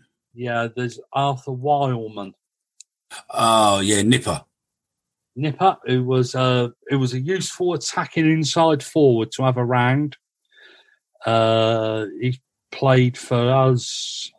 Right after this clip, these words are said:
Speaker 1: and played for Chelsea, went on to play for Luton Town.
Speaker 2: He wa-, he was a sergeant, wasn't he, in the Royal Sussex Regiment?
Speaker 1: Yep. Uh, obviously, s-, uh, he, he,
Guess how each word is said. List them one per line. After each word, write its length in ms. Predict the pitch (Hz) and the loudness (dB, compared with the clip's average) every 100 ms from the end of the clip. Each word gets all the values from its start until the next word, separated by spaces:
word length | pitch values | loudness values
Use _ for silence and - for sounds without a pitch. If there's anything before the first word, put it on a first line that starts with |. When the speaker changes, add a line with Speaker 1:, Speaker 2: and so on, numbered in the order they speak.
| _ | _
Speaker 1:
and 200 | 110 107 | -10 -6
played 280 | 135 117 117 | 0 0 -2
for 100 | 127 | -10
Chelsea, 800 | - 143 135 127 - 135 127 127 - _ _ _ _ _ _ _ _ | -4 0 2 0 -2 0 0 0 -8 _ _ _ _ _ _ _ _
went 300 | 113 123 117 | -4 -2 0
on 180 | 117 113 | -2 -4
to 160 | - - | -8 -18
play 400 | - 120 123 117 | -12 -4 -2 -2
for 320 | 113 - 117 117 | -4 -8 -6 -2
Luton 480 | 120 127 123 113 | 2 2 0 -10
Town. 460 | 110 123 127 139 151 - _ _ _ - - | -8 -4 0 0 -2 -12 _ _ _ -20 -2
Speaker 2:
He 80 | 131 | 0
wa-, 100 | 131 - - _ | 0 -4 -18 _
he 80 | 131 | 0
was 160 | 131 120 | 2 2
a 60 | |
sergeant, 460 | - 147 139 120 104 | 2 4 2 0 -2
wasn't 160 | 117 | 0
he, 40 | 104 | 0
in 80 | 104 | 0
the 80 | |
Royal 260 | 101 113 107 | 2 2 4
Sussex 440 | - 120 - 95 | 2 2 0 0
Regiment? 400 | 98 85 85 82 - _ _ _ _ _ _ _ - | -6 -6 -8 -12 -16 _ _ _ _ _ _ _ -2
Speaker 1:
Yep. 260 | 131 160 _ - | 0 0 _ -10
Uh, 380 | 127 127 120 123 117 - - | 0 2 2 2 -2 -8 -2
obviously, 440 | 135 123 120 131 | 0 2 -2 -4
s-, 760 | 127 - - - - - - - _ 120 | -4 -6 -8 -8 -10 -12 -18 -20 _ -6
uh, 240 | 123 120 110 110 _ _ _ | -2 -2 -2 -8 _ _ _
he, 240 | 120 123 120 101 | -2 0 0 -6
he, 260 | 110 123 | -14 -14